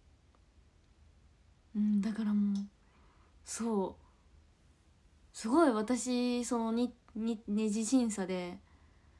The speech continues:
そう、連番してたんじゃないですか。私はちょっと連番？うん、してたね。して、すごい可愛い子が、もう本当に、二期生、今二期生、っ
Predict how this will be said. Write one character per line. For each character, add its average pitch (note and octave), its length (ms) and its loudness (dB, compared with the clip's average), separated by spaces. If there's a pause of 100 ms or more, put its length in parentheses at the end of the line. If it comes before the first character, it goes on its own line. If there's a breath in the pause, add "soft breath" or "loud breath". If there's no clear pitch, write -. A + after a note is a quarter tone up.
そ B3 160 2
う、 A3 60 6
連 E4+ 220 8
番 F#4+ 220 6
し F#4 80 -6
て F4 160 2
た C#4 120 6
ん A#3+ 60 2
じ G#3+ 80 0
ゃ G#3+ 60 0
な G3+ 120 4
い G3 60 2
で G3 120 2
す G3+ 100 -8
か。 G3+ 80 -6
私 E4 280 0
は F4+ 120 4
ち F4+ 80 -2
ょ - 20 -4
っ - 40 -6
と G#3+ 100 -12 (640)
連 D#4 240 -2
番？ G#4+ 240 -4 (100)
う B3+ 80 0
ん、 B3+ 80 2
し - 100 -6
て D4+ 100 -2
た A#3+ 120 -2
ね。 G3 180 -2 (420 loud breath)
し - 60 -20
て、 B3 120 0
す C4+ 200 2
ご A4+ 160 4
い G4+ 100 4
可 C4+ 220 4
愛 C4 200 4
い B3 40 -4
子 A3 140 -6
が、 G3 300 -2 (360 soft breath)
も A#3+ 80 -4
う A3+ 40 -6
本 B3 140 2
当 B3 120 -4
に、 B3 280 -2 (320 soft breath)
二 A#3 100 -4
期 - 120 -10
生、 C4+ 380 2
今 B3+ 220 2
二 A#3+ 140 -2
期 - 140 -16
生、 A3+ 360 -4
っ G#3+ 40 -14